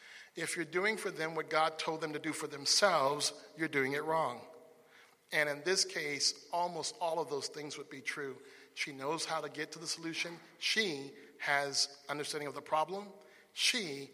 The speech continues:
has an understanding of the solution, and she has insight now of the pathway. She has to take care of this for herself. Okay? Three different scenarios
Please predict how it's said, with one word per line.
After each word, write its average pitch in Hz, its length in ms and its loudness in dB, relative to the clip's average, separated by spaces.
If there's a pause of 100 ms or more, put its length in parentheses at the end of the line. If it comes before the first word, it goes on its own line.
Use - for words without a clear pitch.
has 143 200 -2
an 151 100 -12
understanding 147 560 -4 (100)
of 135 200 -2
the 135 60 -8
solution, 165 520 -2 (300)
and 135 180 -4
she 139 560 0 (220)
has 139 440 2
insight 147 540 0
now 135 340 -4
of 120 120 -8
the 135 60 -12
pathway. 135 580 -6 (500)
She - 200 -4
has 127 140 -2
to 123 80 -8
take 127 180 -8
care 127 120 -6
of 107 60 -12
this 120 160 -4
for - 120 -6
herself. 117 520 -8 (1400)
Okay? 147 240 0 (380)
Three 226 420 2 (160)
different 180 420 0
scenarios 156 1080 -2